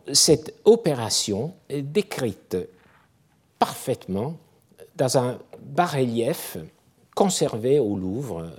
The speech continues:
dans l'aile d'Hénon, au rez-de-chaussée, section art romain, découvert sur le champ de Mars,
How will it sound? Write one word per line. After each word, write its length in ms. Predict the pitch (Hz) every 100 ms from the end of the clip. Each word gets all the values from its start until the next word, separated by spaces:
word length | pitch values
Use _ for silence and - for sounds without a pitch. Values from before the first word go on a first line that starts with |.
| -
dans 200 | 95 92
l'aile 340 | 87 98 92
d'Hénon, 500 | 92 92 90 90 78 - -
au 240 | 90 85 82
rez-de-chaussée, 960 | 92 82 - - - - 98 123 - _ _ _ _
section 540 | - 90 - 87 82 - -
art 220 | 82 80
romain, 380 | 78 80 90 156 _ _ _ _ _ _ - - _ _
découvert 720 | 156 160 185 160 127 101 95
sur 280 | - 127 107
le 100 | 98
champ 240 | 92 117 107
de 200 | 82 87
Mars, 520 | 92 107 147 -